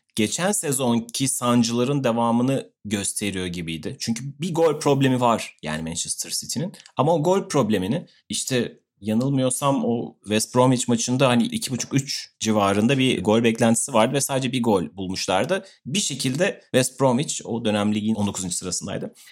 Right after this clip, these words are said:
Ajayi'nin bir golüyle puanı almıştı. Bir içinde son maçı oldu zaten enteresan şekilde. O dönem ne kadar bu takım toparlanmaz açıkçası gibi görünüyorduysa o Noel döneminde fikstürlerden üçer üçer puanlar toplaması,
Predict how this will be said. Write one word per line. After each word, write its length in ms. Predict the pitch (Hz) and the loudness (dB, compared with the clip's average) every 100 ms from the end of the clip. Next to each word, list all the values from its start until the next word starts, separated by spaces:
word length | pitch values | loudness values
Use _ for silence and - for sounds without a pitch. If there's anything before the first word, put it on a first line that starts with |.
| _ | _
Ajayi'nin 440 | 143 139 143 135 123 | 0 2 4 4 4
bir 120 | 120 | 4
golüyle 640 | 120 120 127 110 180 180 _ | 4 4 4 4 2 -2 _
puanı 300 | - 131 139 | 2 2 4
almıştı. 540 | 151 131 127 - - 95 | 4 4 2 0 -4 0
Bir 100 | 113 | 0
içinde 280 | 110 135 | 2 0
son 220 | 135 143 127 | 0 2 4
maçı 300 | 113 113 113 | 2 2 0
oldu 180 | 90 | 0
zaten 360 | 82 82 80 90 | -6 -8 -10 -6
enteresan 560 | 90 87 92 90 104 101 | -6 -4 -4 -4 -4 -4
şekilde. 540 | - 87 - 180 220 _ _ _ - | -6 -8 -6 -6 -6 _ _ _ -2
O 140 | 156 | 0
dönem 480 | 185 160 131 - - - | 4 4 4 0 -6 -2
ne 140 | 110 | 0
kadar 560 | 135 156 131 120 - - | 2 2 2 0 -8 -14
bu 140 | - 110 | -8 -4
takım 240 | 143 131 | 0 0
toparlanmaz 720 | 127 117 120 113 113 113 123 113 | 0 0 2 4 6 6 4 2
açıkçası 680 | 104 107 - 98 - 85 - 98 | -4 -6 -6 -4 -6 -8 -14 -6
gibi 360 | 101 110 107 98 | 0 4 4 4
görünüyorduysa 920 | 107 107 117 135 117 95 - - 190 | 4 6 6 6 2 0 -4 -4 -4
o 180 | 127 135 | -2 0
Noel 380 | 151 170 151 - - | 2 0 0 -4 -2
döneminde 440 | 98 104 98 92 101 | 2 4 2 0 -2
fikstürlerden 840 | - 110 - 117 110 107 104 113 | -2 -2 -2 -2 2 2 2 2
üçer 260 | 110 113 135 | 0 0 -2
üçer 380 | 120 110 98 - | -2 0 -2 -2
puanlar 440 | 98 90 92 87 | -4 -2 -4 -6
toplaması, 800 | - - 82 - - - 151 | -10 -8 -8 -6 -6 -6 -6